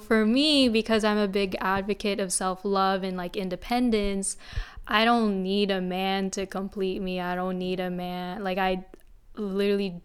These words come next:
don't need a relationship or a boyfriend in my life right now, although it would be nice to have one. Like, I'm open to them, but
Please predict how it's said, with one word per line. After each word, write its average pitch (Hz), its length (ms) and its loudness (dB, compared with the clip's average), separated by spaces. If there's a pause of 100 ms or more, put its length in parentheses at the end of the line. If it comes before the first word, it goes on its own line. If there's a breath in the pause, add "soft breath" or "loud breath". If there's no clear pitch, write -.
don't 190 440 -2
need 190 360 -4
a 175 80 -2
relationship 180 840 -2
or 196 120 6
a 190 40 2
boyfriend 185 400 -2
in 190 120 -4
my 185 120 -4
life 196 300 -6
right 190 180 -4
now, 196 460 0 (400 loud breath)
although 220 320 8
it 202 260 2
would 190 180 -2
be 190 120 -2
nice 180 360 -2
to 185 120 -6
have 190 400 -2
one. 240 320 4
Like, 196 280 -6 (140)
I'm 180 600 -4
open 185 380 2
to 247 140 0
them, 247 300 4
but 190 360 -2